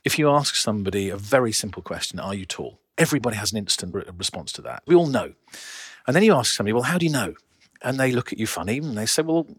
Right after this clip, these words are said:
because I've compared myself to other people." And yet in customer analytics, we don't do that comparative bit. We might improve our personal best, but if we don't know everybody else's personal best,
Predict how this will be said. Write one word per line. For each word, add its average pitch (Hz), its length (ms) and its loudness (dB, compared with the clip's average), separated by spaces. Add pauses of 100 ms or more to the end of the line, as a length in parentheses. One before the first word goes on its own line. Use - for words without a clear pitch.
because - 240 -6
I've - 120 -4
compared 139 380 -2
myself 135 560 2
to 131 240 0 (100)
other 131 180 -2
people." - 460 -8 (800)
And 131 140 2
yet 127 240 2
in 123 80 -4
customer - 380 0
analytics, - 480 0
we 107 80 -4
don't 113 260 0
do 113 220 0
that 90 180 -4
comparative 98 640 -6
bit. 67 300 -8
We 113 60 4
might 113 200 4
improve 123 400 4
our 113 140 4
personal 104 400 0
best, 92 280 -2
but 127 80 -4
if 131 120 -2
we 131 80 -2
don't 127 360 2
know 98 440 0
everybody 104 440 -2
else's 175 380 4
personal 78 460 -2
best, - 440 -8